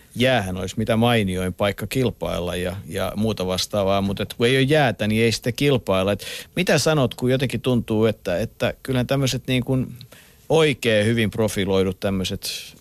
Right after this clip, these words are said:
paikallisravit kesällä esimerkiksi, niin eikö se nyt voi olla semmoisia hauskoja tapauksia, tota, jossa välttämättä se,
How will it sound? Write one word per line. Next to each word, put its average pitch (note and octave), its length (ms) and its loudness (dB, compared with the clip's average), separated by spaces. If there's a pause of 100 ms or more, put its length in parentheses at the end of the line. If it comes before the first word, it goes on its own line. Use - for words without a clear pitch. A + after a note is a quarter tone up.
(280)
paikallisravit F2 1080 -2
kesällä D#2+ 480 -2
esimerkiksi, D#2 640 -6
niin - 180 -12
eikö - 160 -10
se G3+ 120 -6
nyt F#3 120 -8
voi C#3+ 80 2
olla A#2 60 4
semmoisia G#2 480 0 (320)
hauskoja F#2 560 0
tapauksia, D#2+ 760 -2
tota, E2 280 -6
jossa G2 300 -2 (320)
välttämättä B2 640 -2
se, A#2+ 260 0